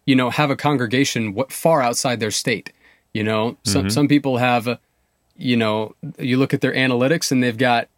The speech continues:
Speaker 1: eighty-seven people who watch in Africa every week, and they've got a hundred people
Speaker 2: Yeah.
Speaker 1: who watch in Europe every week. And so i-, if that's the point of the live stream, is to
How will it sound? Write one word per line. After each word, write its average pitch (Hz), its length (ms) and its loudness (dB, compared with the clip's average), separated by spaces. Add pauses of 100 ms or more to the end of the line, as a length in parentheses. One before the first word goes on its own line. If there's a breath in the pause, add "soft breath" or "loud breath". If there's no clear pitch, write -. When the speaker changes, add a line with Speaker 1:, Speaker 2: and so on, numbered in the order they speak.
(140)
Speaker 1:
eighty-seven 139 540 2
people 143 260 0
who 127 100 0
watch 131 280 0
in 131 100 0
Africa 123 460 -2
every 143 240 2
week, 151 340 0
and 117 120 -4
they've 113 100 -2
got 113 140 0
a - 40 -2
hundred 139 280 0
people 139 340 2
Speaker 2:
Yeah. 117 60 -4
Speaker 1:
who 135 100 0
watch 127 340 0
in 131 400 -2
Europe 147 300 2
every 117 220 0
week. 113 280 -2
And 143 140 4
so 143 280 2 (520 loud breath)
i-, 147 200 2
if 151 200 2
that's 139 320 2
the 135 100 -4
point 143 360 0
of 123 180 -2
the 117 100 -4
live 123 300 2
stream, 110 360 -2
is 117 200 -4
to 117 300 -2